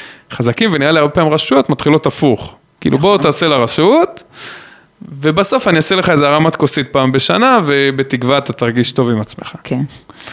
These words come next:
Speaker 2: אני רוצה להגיד שאנחנו נמצאים בקהילות שרות, והגענו לכנס קהילות שרות, מכל הארץ הגיעו אנשים.
Speaker 1: קהילות שרות.
Speaker 2: קהילות שרות, אה, זה אנש-, קבוצות של אנשים שלומדים פיוט. רוב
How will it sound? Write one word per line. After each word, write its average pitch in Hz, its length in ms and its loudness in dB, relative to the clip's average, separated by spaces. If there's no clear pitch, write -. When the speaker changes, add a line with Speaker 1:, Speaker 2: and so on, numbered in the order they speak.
Speaker 2:
אני 196 140 4
רוצה 208 240 2
להגיד 247 300 2
שאנחנו 175 760 2
נמצאים 185 540 2
בקהילות 170 680 2
שרות, 170 500 2
והגענו 165 760 2
לכנס 180 520 0
קהילות 160 380 0
שרות, 175 320 0
מכל 208 460 4
הארץ 151 420 2
הגיעו 156 320 4
אנשים. 143 340 2
Speaker 1:
קהילות 123 380 2
שרות. 127 640 0
Speaker 2:
קהילות 190 380 2
שרות, 196 480 0
אה, 160 60 4
זה 151 180 0
אנש-, 151 340 0
קבוצות 175 340 0
של 208 100 0
אנשים 170 400 2
שלומדים 156 540 2
פיוט. 175 440 2
רוב 233 280 2